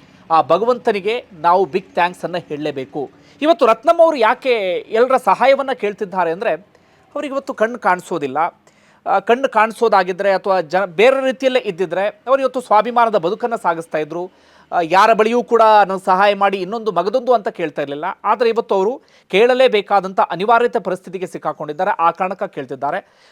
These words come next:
ಮಾತಾಡ್ಸ್ತಾ ಹೋಗೋಣ. ಆ, ಜೀ ಕನ್ನಡದ ಸರಿಗಮಪ ಕಾರ್ಯಕ್ರಮದ ನಂತರ ಅವರ ಬದುಕು ಹೇಗೆ ಬದಲಾಯ್ತು ಅಥವಾ ಈಗಿನ ಅವರ ಸ್ಥಿತಿ ಹೇಗಿದೆ,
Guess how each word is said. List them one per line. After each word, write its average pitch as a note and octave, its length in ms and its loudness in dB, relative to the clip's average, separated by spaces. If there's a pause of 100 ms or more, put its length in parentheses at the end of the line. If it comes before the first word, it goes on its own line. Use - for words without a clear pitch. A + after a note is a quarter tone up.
(120)
ಮಾತಾಡ್ಸ್ತಾ B3+ 360 0
ಹೋಗೋಣ. A3 260 0 (340)
ಆ, F3+ 140 2
ಜೀ F3+ 180 -4
ಕನ್ನಡದ G3+ 360 -2
ಸರಿಗಮಪ G#3+ 580 -2
ಕಾರ್ಯಕ್ರಮದ F#3+ 600 -2
ನಂತರ F3 300 -8
ಅವರ D#3+ 320 -2
ಬದುಕು E3+ 380 -6
ಹೇಗೆ E3 280 -8
ಬದಲಾಯ್ತು C#3+ 640 -6 (340)
ಅಥವಾ E3+ 200 -6
ಈಗಿನ A3 320 -2
ಅವರ F#3+ 160 0
ಸ್ಥಿತಿ F#3 340 -10
ಹೇಗಿದೆ, C#3+ 560 -8